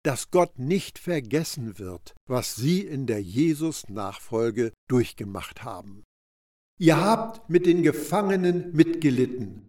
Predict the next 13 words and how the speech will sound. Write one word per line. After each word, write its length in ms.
und 200
als 340
man 160
euch 220
den 180
Besitz 560
wegnahm, 960
habt 500
ihr 220
das 260
mit 140
Freude 960
ertragen.“ 680